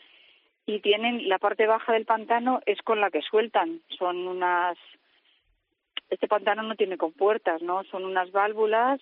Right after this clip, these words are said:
que ellos controlan la cantidad de agua que quieren soltar. Entonces es la primera vez, estábamos un poco impresionados porque, uf,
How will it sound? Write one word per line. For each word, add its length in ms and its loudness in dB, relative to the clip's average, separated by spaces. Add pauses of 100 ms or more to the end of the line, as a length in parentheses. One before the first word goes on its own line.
que 300 0
ellos 260 0
controlan 720 0 (440)
la 140 0
cantidad 420 2
de 120 4
agua 260 4
que 380 0
quieren 240 -2
soltar. 440 -2 (920)
Entonces 320 2
es 100 -6
la 120 2
primera 400 2
vez, 200 4 (140)
estábamos 460 0
un 120 -8
poco 360 2
impresionados 680 -2
porque, 680 -2 (640)
uf, 180 -4